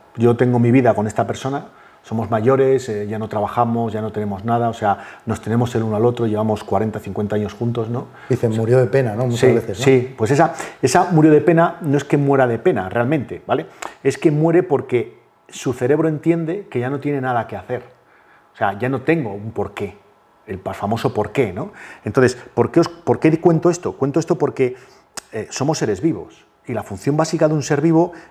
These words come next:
Speaker 1: es nacer, es reproduc-, es crecer, hacerse adulto, reproducirse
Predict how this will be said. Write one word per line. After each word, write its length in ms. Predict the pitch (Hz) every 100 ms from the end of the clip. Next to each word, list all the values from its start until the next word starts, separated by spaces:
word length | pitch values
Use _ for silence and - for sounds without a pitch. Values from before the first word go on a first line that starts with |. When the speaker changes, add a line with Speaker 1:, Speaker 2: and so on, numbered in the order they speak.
| -
Speaker 1:
es 220 | 135 143
nacer, 580 | 147 139 - 180 196 - _ _
es 140 | 127
reproduc-, 500 | 139 156 156 156 -
es 220 | - 143 -
crecer, 560 | 147 151 185 196 196 - _
hacerse 360 | - - 143 -
adulto, 480 | 170 202 202 226 220
reproducirse 1080 | 131 131 143 - 135 127 156 208 - 247 269